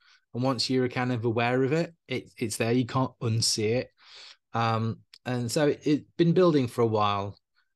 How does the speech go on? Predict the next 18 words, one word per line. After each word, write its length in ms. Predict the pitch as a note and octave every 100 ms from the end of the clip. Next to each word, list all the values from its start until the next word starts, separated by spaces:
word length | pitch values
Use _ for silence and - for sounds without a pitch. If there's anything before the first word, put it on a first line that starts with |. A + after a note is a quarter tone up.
| -
I'd 140 | B2+
wanted 540 | A2+ C3+ C#3 - A2+ -
to 120 | A2
embrace 500 | G#2 G#2 G#2+ G2 -
the, 180 | F#2+ F#2
the 80 | -
kind 180 | - G#2+
of 140 | F#2
the 80 | F2+
human 460 | - G#2+ G2+ F#2+ F#2
side. 500 | - F#2+ F#2 F2+ - _ _ _ _ -
Um, 540 | F#2+ F#2 F#2 F#2 E2 F2 _ -
I'm 80 | A#2+
hitting 240 | B2+ F#2+
fifty 340 | - G#2 F#2
this 220 | F#2 G2 -
year. 320 | G2+ G2 F2+ _
So 460 | - - A2 G#2